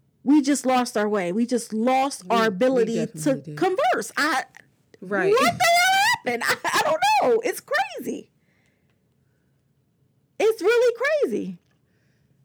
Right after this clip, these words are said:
Speaker 2: Seriously.
Speaker 1: So, I just, you know, um, and communication is always at the top of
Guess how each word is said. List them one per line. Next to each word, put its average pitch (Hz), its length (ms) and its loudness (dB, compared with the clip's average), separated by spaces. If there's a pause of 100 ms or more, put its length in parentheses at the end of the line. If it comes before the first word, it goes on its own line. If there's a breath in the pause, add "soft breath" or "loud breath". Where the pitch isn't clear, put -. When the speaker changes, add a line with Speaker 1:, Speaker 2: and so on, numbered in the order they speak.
(100)
Speaker 2:
Seriously. 165 680 -4 (1160 soft breath)
Speaker 1:
So, 277 760 0 (1040)
I 311 160 0
just, 370 520 -2 (180)
you 285 160 2
know, 254 460 0
um, 226 640 -2 (140)
and 233 160 -2
communication 302 1040 0
is 220 280 0
always 262 560 2
at 233 160 -4
the 226 100 -2
top 226 460 -4
of 196 480 -2